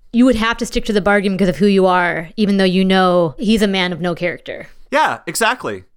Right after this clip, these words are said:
Speaker 2: It's kind of, it's almost the reverse of the
Speaker 1: Yeah,
Speaker 2: Bloomberg
Speaker 1: exact-,
Speaker 2: situation.
Speaker 1: yeah. The
Speaker 2: Right?
Speaker 1: man who sent
Speaker 2: Yeah.
Speaker 1: the postcards
Speaker 2: Yeah.
Speaker 1: to Richard Burr to make him say that has to be the man that honors the deal that makes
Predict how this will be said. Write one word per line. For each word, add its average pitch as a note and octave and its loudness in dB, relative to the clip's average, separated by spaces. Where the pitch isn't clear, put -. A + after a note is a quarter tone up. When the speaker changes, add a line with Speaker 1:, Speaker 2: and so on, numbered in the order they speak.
Speaker 2:
It's D3+ -8
kind A3 -4
of, G3 -6
it's F3 -8
almost F#3 -2
the F3 -4
reverse E3 -4
of D#3+ -6
the D3+ -6
Speaker 1:
Yeah, A3 0
Speaker 2:
Bloomberg - -8
Speaker 1:
exact-, G#3+ -4
Speaker 2:
situation. - -10
Speaker 1:
yeah. F#3+ -4
The B3 0
Speaker 2:
Right? C4+ 0
Speaker 1:
man C#4 0
who D4 2
sent E3+ -2
Speaker 2:
Yeah. D#3 -2
Speaker 1:
the - 0
postcards A#3+ 0
Speaker 2:
Yeah. C3 -4
Speaker 1:
to G3 2
Richard E3+ -4
Burr G3+ 2
to F#3+ -4
make F#3+ -2
him F#3+ -2
say F#3+ 0
that E3+ -4
has F3+ -4
to F#3+ -6
be F#3 -2
the F3 -2
man E3+ -6
that D#3+ -6
honors D#3+ -6
the E3+ -6
deal D#3+ -2
that F#3+ -8
makes E3 -6